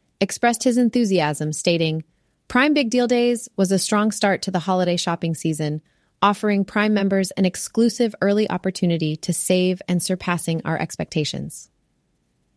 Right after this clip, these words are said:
Tracking the live sales of the event, data and tech company Numerator reported seventy-three thousand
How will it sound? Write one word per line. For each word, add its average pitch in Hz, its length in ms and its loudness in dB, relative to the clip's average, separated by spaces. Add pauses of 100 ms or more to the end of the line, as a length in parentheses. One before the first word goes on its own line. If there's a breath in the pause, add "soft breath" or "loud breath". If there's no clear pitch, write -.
(200)
Tracking 254 380 2
the 220 100 4
live 185 260 2
sales 180 320 0
of 165 100 -2
the 156 140 0
event, 147 400 -2 (440)
data 220 360 4
and 202 140 2
tech - 200 -2
company 175 360 0
Numerator 165 520 0
reported 170 520 -2
seventy-three 220 600 0
thousand 156 520 -2